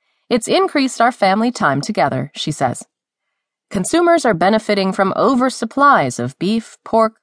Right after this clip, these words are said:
poultry, and grains, such as corn, wheat, and soybeans, now that farmers have responded to years of skimpy supplies and high prices by ramping up production." That's reversing an upward price spiral that began in the late two thousands,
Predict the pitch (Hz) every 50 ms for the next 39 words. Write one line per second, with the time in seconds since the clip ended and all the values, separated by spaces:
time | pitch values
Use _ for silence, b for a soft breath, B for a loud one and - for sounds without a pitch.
0 | _ _ - 262 285 277 - - 240 226 185 151 151 147 170 214 285 311 254 165
1 | 151 165 156 - _ - - 151 - - 123 127 - - - 175 175 175 175 180
2 | 170 156 165 202 208 - 139 131 - - 262 302 320 233 180 151 139 151 185 -
3 | _ _ _ _ _ _ _ - 202 190 240 269 247 233 - - - 269 269 269
4 | 262 247 247 - - 202 196 180 160 151 - - 143 131 127 135 147 147 151 -
5 | 202 196 185 196 233 285 311 330 339 - - 220 196 - - _ 294 339 359 302
6 | 220 185 - - 160 - - 180 190 196 196 196 196 - 160 135 151 160 135 131
7 | 139 - - 269 320 320 - 269 247 226 226 _ - 208 226 208 170 151 143 151
8 | - 240 233 151 - _ - 196 196 233 247 240 - - 143 123 127 - _ _
9 | _ _ _ _ _ _ _ _ _ _ _ _ _ - 196 214 214 - - 233
10 | 247 226 196 240 339 392 - - - 156 139 135 139 147 - _ - 370 392 _
11 | _ 160 139 131 123 _ - - 135 123 135 - - _ 139 127 123 143 175 254
12 | 294 262 196 - - 180 175 185 185 196 196 190 170 156 143 139 151 185 208 -
13 | - - 254 247 _ - 269 294 311 311 226 170 110 104 - -